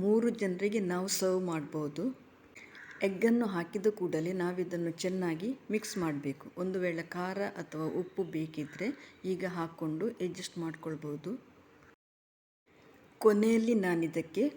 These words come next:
ಕೊತ್ತಂಬರಿ ಸೊಪ್ಪನ್ನು ಸ್ವಲ್ಪ ಉದುರಿಸ್ತಿದ್ದೇನೆ. ಈಗ ಆರೋಗ್ಯಕರವಾದ ನುಗ್ಗೆ ಸೊಪ್ಪು ಎಗ್ ಬುರ್ಜಿ ಈಗ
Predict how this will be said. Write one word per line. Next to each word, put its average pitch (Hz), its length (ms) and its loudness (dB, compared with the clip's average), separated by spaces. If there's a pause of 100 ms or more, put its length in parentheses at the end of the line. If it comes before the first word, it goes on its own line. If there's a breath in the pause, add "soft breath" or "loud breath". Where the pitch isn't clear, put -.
(160)
ಕೊತ್ತಂಬರಿ 202 500 0
ಸೊಪ್ಪನ್ನು 196 480 -2
ಸ್ವಲ್ಪ 175 220 -2 (180)
ಉದುರಿಸ್ತಿದ್ದೇನೆ. 170 760 -2 (1500 loud breath)
ಈಗ 180 160 0 (460)
ಆರೋಗ್ಯಕರವಾದ 190 1000 2 (280)
ನುಗ್ಗೆ 180 280 2 (120)
ಸೊಪ್ಪು 180 320 -4 (180)
ಎಗ್ 170 120 -2 (100)
ಬುರ್ಜಿ 180 320 -2 (180)
ಈಗ 170 120 0